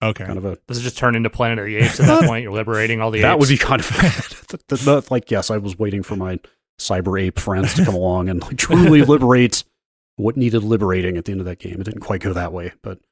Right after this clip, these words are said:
Speaker 1: So
Speaker 2: uh, it's, it's
Speaker 1: performance-wise
Speaker 2: cool.
Speaker 1: on the Switch, maybe not the greatest, though?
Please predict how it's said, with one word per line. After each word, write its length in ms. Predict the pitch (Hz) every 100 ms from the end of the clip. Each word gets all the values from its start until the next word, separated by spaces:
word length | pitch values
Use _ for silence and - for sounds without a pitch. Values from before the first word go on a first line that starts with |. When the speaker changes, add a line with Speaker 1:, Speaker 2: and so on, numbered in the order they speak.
| _ _ _ _ -
Speaker 1:
So 180 | - 190
Speaker 2:
uh, 40 |
it's, 60 | -
it's 80 | 185
Speaker 1:
performance-wise 680 | 196 202 202 185 175 160
Speaker 2:
cool. 80 | 147
Speaker 1:
on 60 | 143
the 100 | 131
Switch, 320 | 147 135 139
maybe 180 | 123 120
not 200 | 113 107
the 80 |
greatest, 360 | 107 110 113 -
though? 280 | 120 120